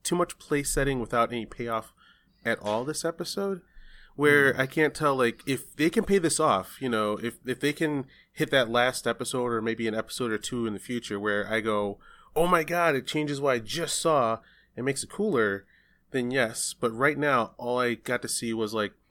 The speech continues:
Speaker 1: the android attack, which we already knew happened, and, um, telling Picard, "Go home," and he went home, then he just went back out to space. I, I'm not getting a lot of,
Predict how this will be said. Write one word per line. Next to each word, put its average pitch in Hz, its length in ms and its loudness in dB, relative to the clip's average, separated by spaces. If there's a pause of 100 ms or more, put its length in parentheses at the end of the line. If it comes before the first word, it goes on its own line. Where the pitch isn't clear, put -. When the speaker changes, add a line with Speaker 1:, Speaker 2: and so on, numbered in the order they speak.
(140)
Speaker 1:
the 120 180 0
android 131 300 0
attack, 113 520 -2
which 110 200 -8
we 120 60 0
already 113 180 0
knew 123 220 -6
happened, 101 600 -8 (720)
and, 110 720 -2
um, 101 680 -6 (680)
telling 120 500 -2 (140)
Picard, 120 440 0
"Go 117 180 0
home," 123 560 -4 (260)
and 104 280 -8
he 110 120 -8
went 107 200 -6
home, 110 640 -6
then 110 160 -6
he 107 140 -8
just 104 340 -10
went 107 100 -14
back 104 180 -8
out 104 120 -6
to 101 40 -14
space. - 380 -10
I, 143 60 -2
I'm 143 160 -4
not 160 180 -2
getting 147 160 -2
a 120 180 -6
lot 120 220 -4
of, 107 180 -6